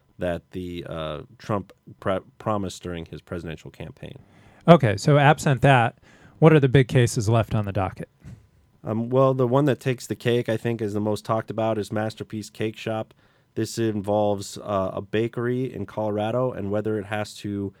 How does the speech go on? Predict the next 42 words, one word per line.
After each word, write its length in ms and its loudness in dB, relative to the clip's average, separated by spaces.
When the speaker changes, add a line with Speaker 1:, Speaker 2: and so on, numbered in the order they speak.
Speaker 1:
bake 240 0
a 40 -6
cake 360 -6
for 320 -6
a 100 -8
same-sex 720 -6
couple, 500 -8
couple 300 -8
and 180 -8
their 100 -6
wedding. 460 -10
Uh, 480 -4
the, 400 -2
the 300 -4
baker 380 -4
says 500 -4
that, 420 -8
uh, 240 -6
he 400 -6
is 280 -4
against 360 -6
same-sex 520 -6
marriage 480 -6
for 160 -10
religious 500 -6
reasons, 460 -6
and 160 -2
that 120 -2
he, 200 -10
when 140 -2
he 80 -4
creates 340 -6
a 60 -10
cake, 340 -6
it's 140 -12
a 80 -10
First 420 -6
Amendment 420 -4
thing. 300 -10
It 160 -10
is 240 -12
his 300 -14